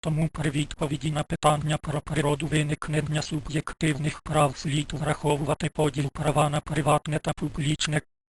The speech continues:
Приватне право має основою, підґрунтям природне право людини, тому держава може обмежувати його лише тоді, коли необхідним є захист прав інших індивідів. Сфера публічно-правова враховує ж інтереси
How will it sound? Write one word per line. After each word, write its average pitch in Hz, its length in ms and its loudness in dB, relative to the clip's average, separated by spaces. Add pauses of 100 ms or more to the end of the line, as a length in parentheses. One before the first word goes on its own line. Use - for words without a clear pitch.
Приватне 151 560 2
право 147 380 2
має 151 300 2
основою, 147 640 0 (340)
підґрунтям 151 760 2
природне 147 580 0
право 151 400 2
людини, 151 400 0 (340)
тому 160 280 0
держава 147 480 2
може 151 280 2
обмежувати 151 720 0
його 151 260 0
лише 151 340 2
тоді, 151 340 -2 (340)
коли 151 320 2
необхідним 151 760 0
є 151 200 2
захист - 560 0
прав 151 340 2
інших 151 440 0
індивідів. 151 600 -2 (160)
Сфера 151 440 0
публічно-правова 147 1160 0
враховує 147 640 0
ж - 120 -2
інтереси 156 540 2